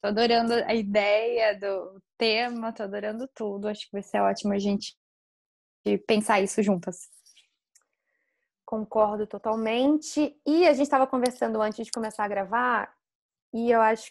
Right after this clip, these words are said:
Speaker 2: que, como esse episódio tá entrando aqui no último do ano, a gente já tá nessa, nesse intervalo entre Natal e Ano Novo. Fica muito esse clima de metas, o que vem pro próximo ano.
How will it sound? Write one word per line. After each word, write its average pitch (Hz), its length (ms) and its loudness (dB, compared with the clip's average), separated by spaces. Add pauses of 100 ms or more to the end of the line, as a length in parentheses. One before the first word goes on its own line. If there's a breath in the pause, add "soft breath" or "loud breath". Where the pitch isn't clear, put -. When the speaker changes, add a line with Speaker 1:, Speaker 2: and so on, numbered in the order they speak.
Speaker 2:
que, 208 300 -8
como 254 180 0
esse 262 120 -2
episódio 226 460 -2
tá 220 60 -6
entrando 208 320 -8
aqui 208 180 -12
no 214 80 -6
último 214 320 -8
do 196 140 -6
ano, 220 360 2
a 208 80 -2
gente 208 220 -8
já 208 100 -4
tá 208 280 -2
nessa, 208 480 -4
nesse 208 200 -12
intervalo 208 520 -4
entre 202 240 -12
Natal 208 420 -2
e 214 60 -4
Ano 208 160 -6
Novo. 214 600 -6 (1300)
Fica 240 200 -4
muito 240 240 -2
esse 277 180 -4
clima 240 420 -4
de 208 720 -8
metas, 220 720 -4
o 202 60 -12
que 220 140 -8
vem 214 180 -6
pro 208 180 -10
próximo 208 480 -4
ano. 220 680 -2